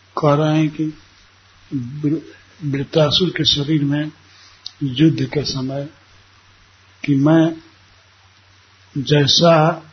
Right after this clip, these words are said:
भगवान शंकरषण ने हमको सिखाया है, मैं अपने मन को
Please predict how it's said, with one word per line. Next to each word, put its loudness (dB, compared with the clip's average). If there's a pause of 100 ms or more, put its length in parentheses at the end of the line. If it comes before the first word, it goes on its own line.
(120)
भगवान 0
शंकरषण -2
ने 0
हमको -6
सिखाया -2
है, -8 (920)
मैं 2
अपने -6
मन -2
को -4